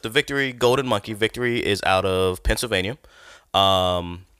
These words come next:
the Golden Monkey is actually their flagship. It is a Belgian-style triple.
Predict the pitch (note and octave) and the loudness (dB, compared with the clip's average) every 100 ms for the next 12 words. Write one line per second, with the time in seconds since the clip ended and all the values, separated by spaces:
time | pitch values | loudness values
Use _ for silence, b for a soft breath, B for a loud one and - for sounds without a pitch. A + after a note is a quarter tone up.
0 | - G2 G2 A2 A2+ G#2+ G#2+ G#2 - F2+ | -12 -6 0 2 2 0 -2 -4 -2 -2
1 | - F#2+ G#2 G2 F2 D2+ - F#2 G#2 - | 0 0 0 -2 -4 -6 -4 -4 -4 -4
2 | C#3 - G2+ A2+ G#2+ G2 D#2 D2+ G2 A#2+ | -6 -2 0 2 2 0 0 0 2 0
3 | B2+ A#2+ - A#2 A2 G#2 - - - A2 | -2 -4 0 2 2 0 -4 -8 -6 -4
4 | F3+ A3 | -4 -4